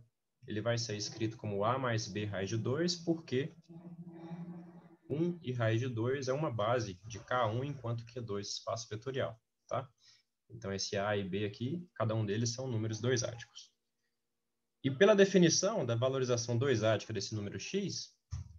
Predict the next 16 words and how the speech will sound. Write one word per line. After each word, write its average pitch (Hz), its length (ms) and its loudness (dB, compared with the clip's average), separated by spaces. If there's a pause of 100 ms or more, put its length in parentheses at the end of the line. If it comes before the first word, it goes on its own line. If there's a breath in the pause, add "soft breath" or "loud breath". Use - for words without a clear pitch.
(100)
nós 123 200 -2
temos 127 320 -4
que - 80 -4
ela 127 100 2
vai 127 140 6
ser 104 420 2 (140)
a 110 80 -2
valorização 117 560 2
dois-ádica 104 500 2
da 120 180 4
norma 120 380 2
desse 113 220 -2
elemento, 127 360 -2
dividido 98 380 -6
por 160 220 -4
dois, 160 500 -2